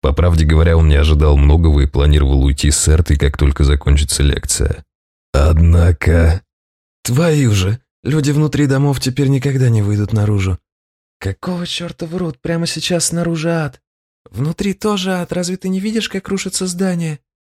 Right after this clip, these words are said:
Speaker 2: Это первый раз с тех пор, как я себя помню, чтобы я видел, как солдаты стреляют из пушек. Блядь, солдатские пушки такие классные.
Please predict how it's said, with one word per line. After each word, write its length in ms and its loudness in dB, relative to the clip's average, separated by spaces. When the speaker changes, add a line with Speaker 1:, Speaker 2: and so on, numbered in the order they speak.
Speaker 2:
Это 200 -10
первый 320 -2
раз 180 -2
с 40 -8
тех 220 -6
пор, 180 -4
как 220 -8
я 100 -2
себя 260 -6
помню, 320 -2
чтобы 280 -6
я 80 -4
видел, 240 -6
как 200 -8
солдаты 420 -6
стреляют 520 -6
из 120 -12
пушек. 460 -12
Блядь, 640 -6
солдатские 680 -8
пушки 360 -10
такие 400 -10
классные. 720 -6